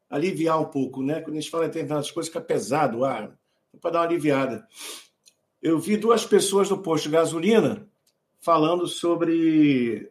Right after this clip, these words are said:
uma parábola de Jesus, que é mais fácil um camelo entrar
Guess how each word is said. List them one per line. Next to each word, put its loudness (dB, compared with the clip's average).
uma -2
parábola 2
de -10
Jesus, -2
que 4
é -2
mais 0
fácil 0
um -6
camelo 4
entrar -2